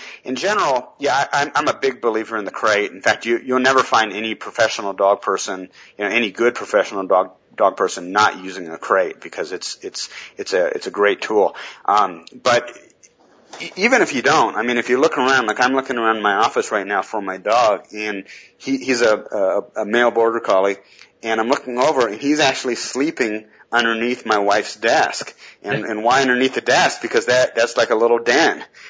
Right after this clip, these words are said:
Speaker 1: And so they, they actually seek out those types of things. And, and by using a crate,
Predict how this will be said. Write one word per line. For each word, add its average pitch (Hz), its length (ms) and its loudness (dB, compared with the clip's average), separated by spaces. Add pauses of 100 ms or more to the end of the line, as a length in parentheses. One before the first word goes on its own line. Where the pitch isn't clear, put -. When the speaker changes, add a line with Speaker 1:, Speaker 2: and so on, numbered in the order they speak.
Speaker 1:
And 107 160 -8
so 117 300 2
they, 127 240 4
they 117 140 0
actually 131 300 0
seek - 360 -4
out 135 240 2
those 113 200 2
types - 280 -2
of 95 120 -8
things. 95 280 -6
And, 101 240 -4
and 98 320 -6
by 110 120 4
using 117 340 0
a 101 60 -4
crate, 131 440 2